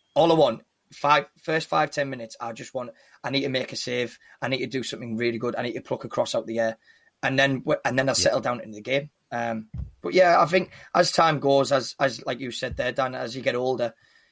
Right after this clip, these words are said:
Speaker 1: you do, um, you just, you, you totally block everything out,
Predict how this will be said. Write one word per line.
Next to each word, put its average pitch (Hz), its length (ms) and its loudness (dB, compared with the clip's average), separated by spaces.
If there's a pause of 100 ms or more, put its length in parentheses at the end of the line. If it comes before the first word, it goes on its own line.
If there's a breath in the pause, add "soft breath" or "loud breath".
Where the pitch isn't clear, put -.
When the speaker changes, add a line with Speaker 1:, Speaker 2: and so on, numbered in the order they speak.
(240 soft breath)
Speaker 1:
you 127 80 -8
do, 131 340 0 (400)
um, 123 420 0 (120)
you 127 100 -8
just, 170 280 0 (220)
you, 147 200 -14
you 120 100 -8
totally 165 380 2
block 147 260 -2
everything 131 360 -2
out, 131 220 0